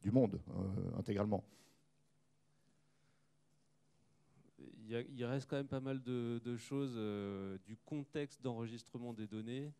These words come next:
Speaker 2: qui sont difficiles à enregistrer parce que difficiles à prévoir. Ce que dit, euh, Léon Bautou là, dans son,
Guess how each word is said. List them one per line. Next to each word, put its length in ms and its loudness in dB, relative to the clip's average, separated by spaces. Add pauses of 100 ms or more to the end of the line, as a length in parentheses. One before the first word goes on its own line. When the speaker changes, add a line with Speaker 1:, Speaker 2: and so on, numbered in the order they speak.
(160)
Speaker 2:
qui 80 -20
sont 220 -10 (180)
difficiles 540 -8
à 60 0
enregistrer 500 -4
parce 120 -10
que 80 -4
difficiles 580 -8
à 80 0
prévoir. 500 -8
Ce 100 -16
que 100 -6
dit, 260 -2
euh, 600 2
Léon 200 -4
Bautou 380 -4
là, 140 2
dans 160 -4
son, 640 -8